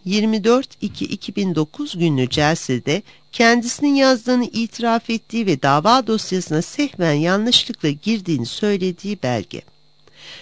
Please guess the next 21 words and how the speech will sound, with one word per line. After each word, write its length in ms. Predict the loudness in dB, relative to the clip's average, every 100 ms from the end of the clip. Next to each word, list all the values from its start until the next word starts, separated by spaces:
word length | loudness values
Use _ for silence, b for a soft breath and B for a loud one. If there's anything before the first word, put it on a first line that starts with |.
| B
Benim 280 | 4 6 6
sözlü 380 | 4 2 2 0
savunmamı 560 | -2 0 2 2 2 4
yapmamdan 720 | 2 2 2 2 4 2 2
bir 120 | 0
ay 180 | 2 0
sonra 480 | 0 0 0 0 -4 B B 0
yirmi 300 | 2 4 2
iki 180 | 0
Şubat 360 | 0 2 2 2 -2
iki 220 | -10 -4
bin 180 | -2 -2
dokuz 360 | -2 -2 -4
günlü 240 | -2 0 0
oturumda 640 | 0 -2 -2 -2 -2 -2
İşçi 380 | -2 -2 -2 -2
Partisi 500 | 0 0 0 -6 -8
Genel 380 | -2 0 2 0
Sekreteri 760 | -2 -6 -4 -6 -2 -2 0
Nusret 440 | -2 -2 -2 -2 -4
Senem, 440 | -2 0 0 -2